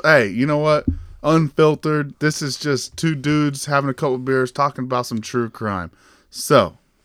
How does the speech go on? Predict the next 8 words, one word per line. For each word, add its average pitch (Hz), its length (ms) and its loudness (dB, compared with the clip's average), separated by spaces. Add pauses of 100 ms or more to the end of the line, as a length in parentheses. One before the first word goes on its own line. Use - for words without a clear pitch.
(840)
Carrie 160 600 0 (2000)
Culberson, 98 680 -6 (2250)
if - 160 -18
you're 123 220 2
listening 104 400 -4
to 92 100 -12
this 82 180 -16
podcast - 640 -18